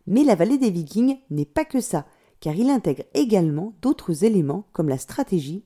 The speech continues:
et les alliances entre joueuses. Succinctement, dans La Vallée des Vikings,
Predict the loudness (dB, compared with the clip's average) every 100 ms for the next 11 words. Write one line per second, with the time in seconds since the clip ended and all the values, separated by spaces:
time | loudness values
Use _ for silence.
0 | _ -8 -6 0 0 2 0 0 -2 -4
1 | -4 -6 -6 -8 -8 -12 -20 _ _ _
2 | -8 -6 0 0 2 0 0 2 2 2
3 | 0 0 -2 -6 -2 0 2